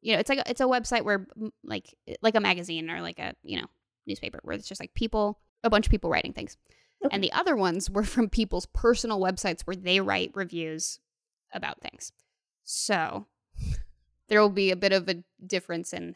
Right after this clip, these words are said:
Speaker 1: how they talk about this documentary.
Speaker 2: Okay.
Speaker 1: So their first review is from Pop Culture Thou-, Thoughts, um, and it's written by Julian Howell, and they gave it a three out of five stars. And this is what they say,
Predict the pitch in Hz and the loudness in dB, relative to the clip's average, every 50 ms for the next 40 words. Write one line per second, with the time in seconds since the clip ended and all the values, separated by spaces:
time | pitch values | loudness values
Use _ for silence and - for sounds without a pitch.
0 | - - 180 170 165 185 170 165 - - - _ - - - _ - - - - | -12 -10 -8 -8 -8 -8 -12 -12 -10 -12 -14 _ -16 -20 -18 _ -16 -14 -14 -14
1 | - _ - - - - - - - _ _ _ _ _ _ 330 320 - - 226 | -14 _ -14 -14 -12 -12 -14 -14 -16 _ _ _ _ _ _ -10 -10 -10 -10 -14
2 | - 233 226 _ _ _ _ _ _ _ _ - - 220 202 208 208 - - 233 | -14 -16 -18 _ _ _ _ _ _ _ _ -4 -4 0 0 0 0 4 6 6
3 | 254 - - 247 208 208 202 180 180 - - 185 165 - - - 190 - - - | 6 6 4 2 2 4 4 4 4 4 2 0 0 2 2 2 2 2 4 2
4 | 214 196 190 - 196 190 - - 175 170 170 165 _ _ _ _ - - 180 170 | 2 2 4 2 -2 -2 0 0 0 0 0 -2 _ _ _ _ -2 -2 0 0
5 | 170 - _ - - - - _ _ _ _ _ _ _ - 104 - 117 117 - | -2 -4 _ -6 -8 -8 -8 _ _ _ _ _ _ _ -4 -4 -4 -4 -4 -6
6 | - - _ - 175 143 175 - - 185 - - 202 185 180 180 170 170 170 170 | -6 -8 _ -6 -4 -4 -4 -6 -6 -4 -4 -2 -2 0 4 4 4 4 4 0
7 | 180 - 208 214 247 247 240 233 190 208 175 170 165 175 214 262 262 - _ _ | 2 4 4 6 6 4 2 2 2 0 0 2 2 2 0 0 -2 -8 _ _
8 | _ _ _ _ _ _ _ _ _ _ _ - 180 175 175 175 175 170 175 175 | _ _ _ _ _ _ _ _ _ _ _ -2 0 2 2 2 0 0 -2 -4
9 | 175 - - - 196 190 185 196 196 185 185 185 - - - 196 202 208 202 - | -6 -8 -4 2 2 4 6 6 4 4 0 -4 -4 -2 2 4 6 6 4 2
10 | - 175 170 - - - - - - - - - _ _ _ _ _ _ _ - | 0 -4 -4 -4 -6 -6 -6 -6 -6 -8 -12 -14 _ _ _ _ _ _ _ -2
11 | 214 214 214 214 214 214 - 226 220 240 220 214 208 196 _ 202 208 - - 220 | 0 0 0 0 -2 -2 -4 -4 -4 -2 -4 -4 -6 -6 _ -6 -6 -6 -6 -8
12 | - - 185 214 220 | -8 -6 -6 -8 -10